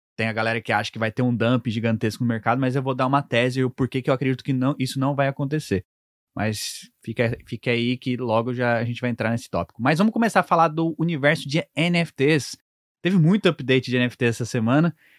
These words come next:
Teve aí a guerra entre Blur e, e, e OpenSea, a gente pode tocar um pouquinho sobre isso. Mas antes eu queria falar, você chegou a comentar isso na semana passada, de que o, a conta da, do Twitter da Azuki, que é uma coleção muito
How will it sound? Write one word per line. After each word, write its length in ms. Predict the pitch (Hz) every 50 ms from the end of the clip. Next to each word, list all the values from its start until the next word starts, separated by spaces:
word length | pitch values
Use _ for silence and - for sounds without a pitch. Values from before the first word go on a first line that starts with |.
| _ _ _
Teve 220 | - 131 127 147 143
aí 360 | 135 143 147 151 147 139 131
a 60 | 120
guerra 400 | 110 101 127 135 143 139 135 127
entre 480 | 127 131 120 - 120 123 120 117 113 113
Blur 440 | 117 110 123 123 135 139 143 139
e, 280 | 131 123 120 117 117 -
e, 420 | - 123 120 117 113 113 107 107 107 - _ -
e 420 | 127 113 110 110 104 104 101 101 - _ _ -
OpenSea, 520 | _ 131 131 120 - 131 123 - - 131 135
a 40 | 127
gente 140 | 127 120
pode 240 | - 123 120 123 -
tocar 220 | - 120 - 131 120
um 40 |
pouquinho 280 | 113 - 120 110 127 120
sobre 240 | - 131 113 120 135
isso. 100 | 135 147
Mas 160 | 147 147 139
antes 180 | 165 170 - 180
eu 60 | 160
queria 220 | - 175 170 165
falar, 420 | - - 160 135 131 139 160 - - - - -
você 240 | _ - 185 180 160 -
chegou 300 | - - - 185 160 208
a 40 | 233
comentar 460 | - 220 196 208 190 170 - 165 160
isso 160 | 160 160 -
na 80 | 160 156
semana 320 | - - 143 139 135 131
passada, 580 | 127 - 127 120 - - 117 131 147 160 170 - _ _ _ _ _ _ _ _ _ -
de 160 | 123 131 131
que 640 | - - 143 139 135 131 131 131 127 131 127 - -
o, 160 | 135 131 127
a 120 | 123 117
conta 420 | - - 147 151 165 - 160 139 127
da, 380 | 120 127 120 120 117 113 117
do 160 | 110 113 117
Twitter 320 | - 127 123 120 131 127 113
da 100 | 123 135
Azuki, 420 | 143 123 - 131 147 185 - -
que 120 | - - 117
é 20 |
uma 140 | 113 117 117
coleção 420 | - 123 120 120 113 - 123 110
muito 500 | 110 117 123 135 - - 123 117 107 98